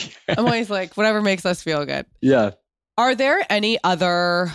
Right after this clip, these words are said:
Speaker 1: supplements in, like, your routine that you have felt have, like, made a difference? Or, like, are there any,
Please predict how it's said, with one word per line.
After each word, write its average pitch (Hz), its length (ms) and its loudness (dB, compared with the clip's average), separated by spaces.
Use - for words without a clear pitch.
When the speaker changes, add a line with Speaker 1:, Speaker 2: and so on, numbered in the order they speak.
Speaker 1:
supplements 185 560 -2
in, 185 80 -4
like, 170 200 0
your 160 400 0
routine 147 1000 0
that 139 120 0
you 147 140 0
have 160 100 0
felt 147 260 0
have, 160 120 -2
like, 143 280 -4
made 160 220 2
a 165 60 2
difference? 156 600 -2
Or, 147 120 -2
like, 139 200 -2
are 170 80 0
there 160 160 -6
any, 160 340 -2